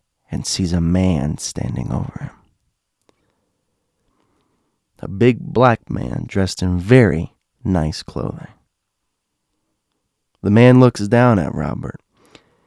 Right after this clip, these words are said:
and in a very calm, soothing, melodic voice,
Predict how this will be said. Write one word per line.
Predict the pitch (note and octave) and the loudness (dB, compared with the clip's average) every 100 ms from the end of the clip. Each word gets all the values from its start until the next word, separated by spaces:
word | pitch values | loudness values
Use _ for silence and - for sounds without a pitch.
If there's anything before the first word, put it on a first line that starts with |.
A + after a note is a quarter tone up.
| _ _ _ | _ _ _
and | G2+ | 2
in | G2+ | 2
a | F#2 | 2
very | F#2+ G2 A#2+ D3+ E3 | 0 2 4 4 0
calm, | - - G2 F#2 F2+ - - _ _ _ _ | -6 -8 -4 -4 -4 -8 -12 _ _ _ _
soothing, | - - - G#2 G2+ - - C2 | -10 -8 -4 -2 -2 -2 -6 -6
melodic | D#2+ D2+ F2+ F#2+ F2 D2 - | -4 -2 0 0 -2 -6 -10
voice, | A2+ D2+ C#2 - - - | -10 -8 -8 -12 -16 -18